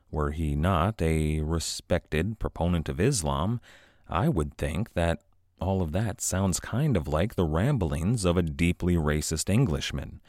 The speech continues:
But that doesn't appear to be the case. He's just, you know, poorly informed. As I said, I'm staying calm here.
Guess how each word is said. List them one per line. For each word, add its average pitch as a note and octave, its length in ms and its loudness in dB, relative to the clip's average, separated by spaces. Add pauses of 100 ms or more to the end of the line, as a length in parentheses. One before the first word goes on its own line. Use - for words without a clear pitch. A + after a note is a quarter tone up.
(440)
But E2+ 260 0
that G2 140 0
doesn't F2+ 220 4
appear G2 260 2
to G#2 60 2
be C3 100 6
the C3+ 80 2
case. C3+ 400 2
He's G2+ 260 0
just, G2 340 -2 (560)
you C3 80 -4
know, E2+ 140 0
poorly D#2 400 0
informed. - 640 -2 (460)
As C#2 180 -6
I D2+ 80 0
said, G#2 480 0 (640)
I'm D#2+ 100 -4
staying D2 440 -2
calm D#2+ 400 -2
here. D2 240 -12